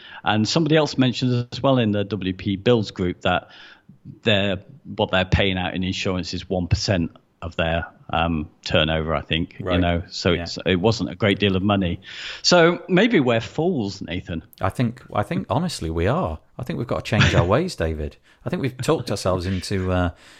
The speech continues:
Speaker 2: into going and buying some insurance. Now the question is, which insurance do we buy,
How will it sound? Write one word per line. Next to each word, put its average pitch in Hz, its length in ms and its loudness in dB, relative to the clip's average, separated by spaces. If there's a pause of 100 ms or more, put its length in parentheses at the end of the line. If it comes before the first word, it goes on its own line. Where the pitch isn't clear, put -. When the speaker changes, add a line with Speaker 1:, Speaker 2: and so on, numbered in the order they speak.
(100)
Speaker 2:
into 101 180 -6
going 104 240 0
and 95 100 -2
buying 98 280 0
some 95 180 -4
insurance. 95 540 -4
Now 98 160 0
the 87 80 -2
question 117 360 -4
is, 87 220 -4
which 107 260 -4
insurance 90 480 -2
do 90 120 -8
we 90 80 -4
buy, 107 260 0